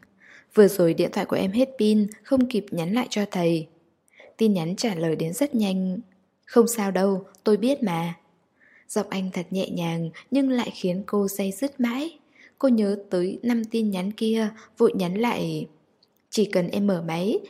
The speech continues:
nhất định em sẽ hồi âm lại. Lần tới nếu thầy không thấy em hồi âm lại, tức là điện thoại của em bị tắt." Cố Bình Sinh đáp, "Được." Tin nhắn trả lời của anh thật ngắn gọn, chắc là anh đang bận rồi.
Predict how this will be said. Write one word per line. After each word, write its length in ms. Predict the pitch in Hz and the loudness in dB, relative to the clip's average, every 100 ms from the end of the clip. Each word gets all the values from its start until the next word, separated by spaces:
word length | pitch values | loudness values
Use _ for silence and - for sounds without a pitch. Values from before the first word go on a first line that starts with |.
| - | -10
nhất 160 | 330 - | -6 -2
định 180 | - - | -2 -2
em 140 | 226 | -4
sẽ 140 | - | -2
hồi 200 | 269 247 | -2 0
âm 160 | - 202 | 0 0
lại. 320 | 196 175 180 - - - - | -2 -2 -4 -6 -14 -16 0
Lần 260 | 233 214 | 0 2
tới 220 | 214 208 247 | 0 0 2
nếu 240 | 240 226 | 2 0
thầy 140 | 233 226 | -2 -4
không 180 | 233 220 | -2 -2
thấy 160 | 202 | -2
em 180 | 185 220 | -2 0
hồi 180 | 208 170 | 0 0
âm 160 | 208 | 0
lại, 340 | 208 190 185 196 - - | 0 0 -2 -4 -10 -6
tức 140 | - - | 0 0
là 360 | 247 196 180 175 175 - | 0 -2 -2 -4 -8 -4
điện 200 | 233 - | -2 -2
thoại 260 | - 185 180 | -2 -4 -4
của 100 | - | -4
em 240 | 156 190 196 | -4 -4 -4
bị 180 | 214 - | -4 -2
tắt." 200 | 262 311 - - _ _ _ _ _ _ - | -2 -2 -6 -20 _ _ _ _ _ _ 4
Cố 180 | 185 | 4
Bình 220 | 175 220 180 | 6 4 2
Sinh 300 | - 190 185 | 0 -2 0
đáp, 160 | 233 247 220 214 - _ _ - | -2 0 -2 -2 -6 _ _ -2
"Được." 280 | 180 170 165 - - _ _ _ _ _ _ | 2 2 0 -8 -20 _ _ _ _ _ _
Tin 180 | - 208 | 0 2
nhắn 200 | 165 170 | 0 -2
trả 160 | 233 208 | -2 -2
lời 160 | 165 | -2
của 120 | 160 | 0
anh 260 | 160 190 185 | -2 -2 -4
thật 160 | 196 185 | -6 -6
ngắn 260 | 170 165 208 | -4 -4 0
gọn, 260 | 226 202 - - _ | 0 0 -2 -12 _
chắc 240 | - 320 262 | -8 -6 -2
là 320 | 208 180 170 | -2 -2 -4
anh 240 | - 233 | -2 -2
đang 200 | 233 226 | 0 0
bận 200 | 214 208 | -2 -2
rồi. 440 | - 165 165 165 | 0 2 2 0